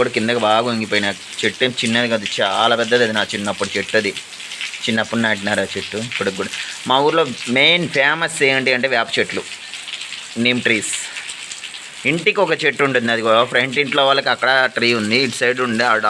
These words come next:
ఆ టచ్ సైడ్ ఇంట్లో వాళ్ళకి కూడా అక్కడ వేప చెట్లు ఉన్నాయి. ఇదిగోండి, ఇటు సైడ్ కూడా వేప చెట్టు ఉంది. ప్రతి ఇంటికి ఒక వేప చెట్టు అనేది పక్కా ఉండాల్సిందే. అది మా ఊరి స్పెషాలిటీ. చెట్లు ఎక్కువ ఉంటే ఆక్సిజన్ ఎక్కువ వస్తుంది, హెల్త్ అనేది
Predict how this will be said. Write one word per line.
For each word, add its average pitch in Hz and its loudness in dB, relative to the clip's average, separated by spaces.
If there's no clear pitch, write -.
ఆ 110 6
టచ్ 113 2
సైడ్ 131 6
ఇంట్లో 120 0
వాళ్ళకి 117 2
కూడా 123 4
అక్కడ 127 0
వేప 107 2
చెట్లు 98 -2
ఉన్నాయి. 110 2
ఇదిగోండి, 123 0
ఇటు 113 -4
సైడ్ 135 2
కూడా 135 0
వేప 107 0
చెట్టు 101 -2
ఉంది. 104 -2
ప్రతి 143 2
ఇంటికి 175 2
ఒక 143 -6
వేప 127 2
చెట్టు 139 2
అనేది 160 -2
పక్కా - -2
ఉండాల్సిందే. 107 0
అది 131 2
మా 127 2
ఊరి 120 -2
స్పెషాలిటీ. 113 0
చెట్లు 139 0
ఎక్కువ 139 0
ఉంటే 139 2
ఆక్సిజన్ 127 0
ఎక్కువ 120 0
వస్తుంది, 113 0
హెల్త్ 127 0
అనేది 123 -2